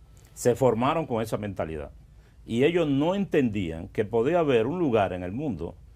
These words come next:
donde había que pagar para ir a la escuela. A nosotros, la generación nuestra, nos pasa eso con la propuesta de la reforma constitucional. Eso que dice Nicole lo dicen casi todos los dirigentes políticos. ¿Dónde que está el gancho?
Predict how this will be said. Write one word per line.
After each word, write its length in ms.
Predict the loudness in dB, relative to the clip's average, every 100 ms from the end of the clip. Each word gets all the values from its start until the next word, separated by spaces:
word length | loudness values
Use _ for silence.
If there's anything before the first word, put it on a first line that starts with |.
| -20 -18
donde 420 | 0 2 4 4 4
había 340 | 2 0 0
que 80 | 0
pagar 380 | 2 2 2 2
para 200 | 0 2
ir 80 | 0
a 60 |
la 60 | -4
escuela. 280 | -6 -10 -12 -18 -20 -20 -20 -20 -6 0
A 120 | 2
nosotros, 540 | 2 2 2 2 2
la 60 | 0
generación 480 | 0 0 0 -2 -2
nuestra, 340 | -2 -2 -4
nos 120 | -4 -4
pasa 300 | -4 -2 -4
eso 240 | -4 -8
con 120 | -6 -4
la 120 | -4
propuesta 600 | -8 -6 -6 -4 -4 -4
de 60 | -4
la 120 | -6
reforma 340 | -8 -8 -8
constitucional. 540 | -10 -12 -12 -10 -10 -14 -20 -20 -20 -20 -20 -20 -10 0
Eso 320 | 2 2 0
que 80 | 0
dice 220 | 0 0
Nicole 500 | 0 2 2 2 0
lo 120 | 0
dicen 300 | 0 0 -2
casi 240 | -2 -4 -2
todos 200 | 2 2
los 100 | 2
dirigentes 400 | 0 -2 -4 -6
políticos. 560 | -4 -6 -8 -10 -16 -20 -20 -20 -20 -20 -4
¿Dónde 360 | 2 2 2 0
que 100 | -2
está 300 | 0 0 2
el 120 | 0
gancho? 400 | -2 -2 -8